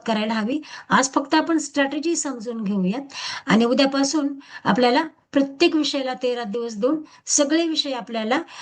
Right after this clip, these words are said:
अ, पासष्ट दिवसांमध्ये कव्हर करायचे आहेत. त्यामध्ये मग कॉन्सेप्ट्स येतात, त्यानंतर प्रिव्हियस इयर क्वेश्चन पेपर्स पण ये-, प्रिव्हियस इयर्स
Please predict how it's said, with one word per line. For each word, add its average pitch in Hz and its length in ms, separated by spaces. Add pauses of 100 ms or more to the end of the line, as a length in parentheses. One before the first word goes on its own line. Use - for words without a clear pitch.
(220)
अ, 226 360 (240)
पासष्ट 285 540
दिवसांमध्ये 262 680 (400)
कव्हर 302 300
करायचे 202 420
आहेत. 185 220 (460)
त्यामध्ये 302 420
मग 320 240 (380)
कॉन्सेप्ट्स 294 640
येतात, 233 340 (420)
त्यानंतर 269 500
प्रिव्हियस 302 480
इयर 285 160
क्वेश्चन 294 460
पेपर्स 294 420
पण 247 260
ये-, 240 160 (200)
प्रिव्हियस 294 400
इयर्स 285 400